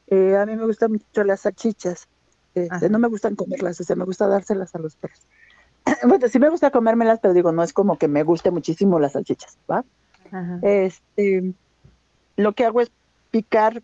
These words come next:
Speaker 1: eh, peda-, en pedacitos la salchicha y darle los primeros dos o tres pedacitos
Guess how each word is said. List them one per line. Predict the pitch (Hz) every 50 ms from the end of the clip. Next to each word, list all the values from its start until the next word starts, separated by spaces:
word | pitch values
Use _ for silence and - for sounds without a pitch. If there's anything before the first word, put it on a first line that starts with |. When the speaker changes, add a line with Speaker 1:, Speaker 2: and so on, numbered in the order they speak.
| _
Speaker 1:
eh, | - 208
peda-, | - - 220 208 202 208 208 -
en | 196 190 190 185
pedacitos | 196 190 196 190 - 208 - - 202 202
la | 202 202 196 208
salchicha | - 214 214 - - 208 196 - 214 202
y | 202
darle | 196 190 - 196 196
los | 196 185 185 _
primeros | - 190 185 185 180 180 180 180 185 185 - -
dos | 214 196 190 175 170 180 - -
o | 180
tres | - - 175 170 -
pedacitos | - - 175 175 175 175 - 185 165 - - 160 170 -